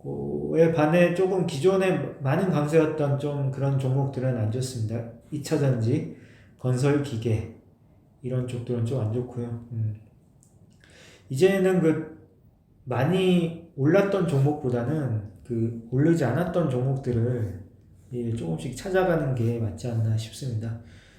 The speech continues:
한 번씩 다 사이클이 돌고, 어, 사이클이 돌고, 이제는 안 올랐던 종목들 위주로 좀 가는 게 맞지 않나, 좀 그렇게 보여지고요.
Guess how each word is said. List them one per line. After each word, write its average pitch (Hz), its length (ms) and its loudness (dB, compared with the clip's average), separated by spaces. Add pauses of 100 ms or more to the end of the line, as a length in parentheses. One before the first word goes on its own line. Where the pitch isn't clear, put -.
한 175 160 -6
번씩 175 240 0
다 120 120 -8
사이클이 175 540 2
돌고, 120 760 2
어, 113 240 -6
사이클이 127 440 -6
돌고, 120 480 0
이제는 127 640 0 (440)
안 123 200 -2
올랐던 151 520 4
종목들 131 520 0
위주로 113 520 -2
좀 120 160 -8
가는 117 320 -6
게 120 140 0
맞지 107 300 -4
않나, 104 500 -6
좀 110 220 -10
그렇게 117 500 -8
보여지고요. 123 760 -2